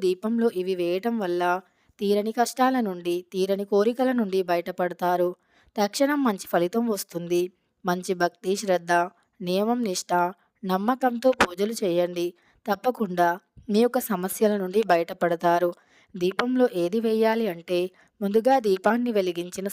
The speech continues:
సమయంలో రెండు ఆకులను కానీ, అంటే దీపం కింద రెండు తమలపాకులు కానీ, లేదా రెండు రాగి ఆకులను కానీ వేయండి. ఇవి లక్ష్మీప్రదమైనటువంటివి. లక్ష్మీదేవి అనుగ్రహాన్ని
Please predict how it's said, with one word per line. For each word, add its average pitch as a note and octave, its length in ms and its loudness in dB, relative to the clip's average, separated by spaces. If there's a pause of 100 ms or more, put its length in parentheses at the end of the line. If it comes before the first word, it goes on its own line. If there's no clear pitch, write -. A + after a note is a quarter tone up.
సమయంలో F3 500 2 (480)
రెండు A3 360 -2 (280)
ఆకులను A#3 400 -6 (100)
కానీ, F3 280 -4 (120)
అంటే F#3 260 -6 (460)
దీపం G#3+ 380 -2 (120)
కింద F#3+ 200 -2 (160)
రెండు F3 260 0 (460)
తమలపాకులు A#3+ 680 0
కానీ, F3+ 360 -2 (420)
లేదా F#3 300 -2 (120)
రెండు F#3 260 -4 (460)
రాగి F#3 340 -6 (140)
ఆకులను A#3+ 440 -6
కానీ F#3 360 -4
వేయండి. F3 480 -4 (440)
ఇవి G3+ 240 2 (140)
లక్ష్మీప్రదమైనటువంటివి. F3+ 1300 -2 (420)
లక్ష్మీదేవి F#3 640 0 (100)
అనుగ్రహాన్ని F3+ 720 -2